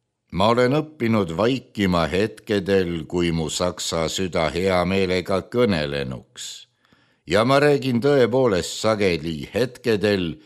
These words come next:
mil ma parema meelega oleksin vaikinud. Juute on arvuliselt vähe. Ent neil on palju võimu,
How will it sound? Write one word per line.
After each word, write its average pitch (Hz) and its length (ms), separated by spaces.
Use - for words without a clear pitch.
mil 135 260
ma 139 200
parema 120 500
meelega 104 560
oleksin 87 600
vaikinud. 71 880
Juute 101 600
on 87 280
arvuliselt 85 880
vähe. 80 300
Ent 123 320
neil 147 240
on 143 180
palju 127 540
võimu, 82 800